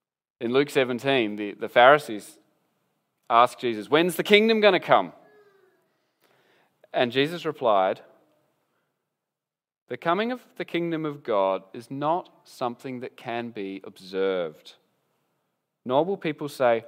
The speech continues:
'Oh, here it is,' or 'There it is,' because the kingdom of God is in your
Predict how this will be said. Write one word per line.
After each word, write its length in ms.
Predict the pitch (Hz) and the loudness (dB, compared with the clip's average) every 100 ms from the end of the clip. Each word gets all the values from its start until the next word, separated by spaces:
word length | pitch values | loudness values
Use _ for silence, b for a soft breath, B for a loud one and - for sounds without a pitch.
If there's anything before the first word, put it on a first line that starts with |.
| - | -10
'Oh, 160 | 277 | -10
here 240 | 185 269 277 | -10 -10 -8
it 60 | |
is,' 260 | 147 160 208 | -8 -8 -10
or 220 | 123 104 _ _ _ | -12 -14 _ _ _
'There 300 | 147 233 262 | 0 2 2
it 60 | 151 | 0
is,' 460 | 180 294 - _ _ _ _ _ _ _ _ _ _ _ _ | -4 -8 -16 _ _ _ _ _ _ _ _ _ _ _ _
because 680 | 151 147 - 247 165 127 135 - b | -4 -4 4 8 10 8 4 -8 b
the 100 | 147 | -2
kingdom 500 | 147 220 240 247 240 | 0 -2 0 0 -2
of 240 | 160 143 | -2 0
God 400 | 190 214 160 143 | 6 10 12 10
is 180 | 147 147 - | 6 -4 -2
in 420 | 240 240 156 196 - b | 2 2 2 -4 -10 b
your 540 | 185 220 151 156 202 | 6 8 8 6 2